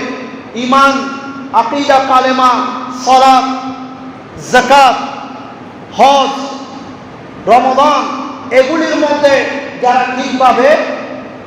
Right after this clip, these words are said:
থাকবে না, আদায় করবে না, তাদের জিম্মেদারি, তাদের জিম্মেদারি আল্লাহ নিবেন না। আল্লাহর ফেরেশতারা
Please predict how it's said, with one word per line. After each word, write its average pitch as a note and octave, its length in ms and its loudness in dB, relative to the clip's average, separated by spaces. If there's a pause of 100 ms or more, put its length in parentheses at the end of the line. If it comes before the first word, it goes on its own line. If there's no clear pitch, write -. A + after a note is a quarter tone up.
(140)
থাকবে A#3+ 380 2
না, A3 60 2
আদায় A3+ 440 0 (100)
করবে A3+ 280 2
না, G3+ 160 -2 (920)
তাদের G#3 400 4
জিম্মেদারি, G3 840 0 (1300)
তাদের G#3 380 4
জিম্মেদারি G3 500 2
আল্লাহ F#3 520 -2
নিবেন F3+ 180 -4
না। F#3+ 140 -6
আল্লাহর F3+ 480 0
ফেরেশতারা G#3+ 460 2